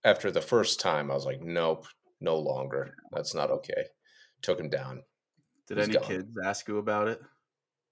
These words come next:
Speaker 1: No, not really. I, I, it's always interesting to me that we think kids are so, like, in tune with what's going on, and then things, like, happen in the world, and they just have no idea what's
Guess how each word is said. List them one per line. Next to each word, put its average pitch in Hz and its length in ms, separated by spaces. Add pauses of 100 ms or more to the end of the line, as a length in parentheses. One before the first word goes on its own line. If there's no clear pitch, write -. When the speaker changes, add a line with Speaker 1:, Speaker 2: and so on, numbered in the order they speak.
(240)
Speaker 1:
No, 139 480 (160)
not 117 200
really. 90 400 (420)
I, 107 140
I, 104 400 (260)
it's 110 180
always 107 240
interesting 87 440
to 76 60
me 76 200
that 71 320 (1200)
we 180 160
think 104 360
kids 101 300
are 80 80
so, 87 280
like, 85 240
in 92 200
tune 92 340
with 87 160
what's 85 200
going 85 260
on, 82 240
and 87 160
then 71 340 (640)
things, 87 220
like, 80 320 (380)
happen 78 280
in 78 100
the 76 60
world, 78 380
and 69 100
they 71 100
just 71 200
have 71 140
no 69 220
idea 73 360
what's 76 400